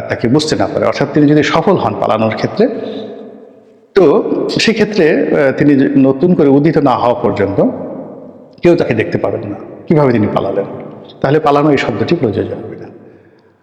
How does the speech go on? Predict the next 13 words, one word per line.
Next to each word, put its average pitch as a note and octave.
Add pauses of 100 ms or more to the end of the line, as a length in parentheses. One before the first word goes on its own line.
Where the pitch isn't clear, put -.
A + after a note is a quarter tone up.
আর, E3+
আহ, C#3+
তিনি F3
যদি D3+
ধরা C3+
পড়েন, - (540)
পালানো B2
অবস্থায় G#2+
ধরা A#2
পড়েন, D#3+ (560)
তখন F#3
যেখানে F3
ধরা C#3